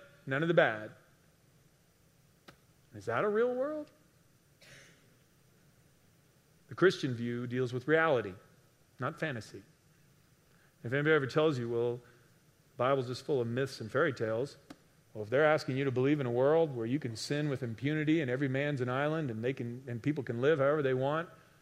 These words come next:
and it won't impact anybody else, say, "What fairy tale are you believing?" We're not the ones with the fairy tale.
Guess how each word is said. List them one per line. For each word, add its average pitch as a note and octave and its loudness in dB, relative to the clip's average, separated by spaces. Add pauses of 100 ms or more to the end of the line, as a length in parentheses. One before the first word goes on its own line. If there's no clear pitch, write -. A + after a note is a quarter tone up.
(100)
and A2+ -8
it - -2
won't C#3 0
impact D3 2
anybody C#3+ 2
else, D3+ 2
say, B2+ 0
"What C3 0
fairy D3+ 2
tale D#3+ 4
are C3 0
you D#3 -2
believing?" G2 -8 (1800)
We're C3 0
not F#3 0
the C3 -2
ones A#2 -6
with G#2 -12
the G#2 -8
fairy G#2 -8
tale. G2+ -10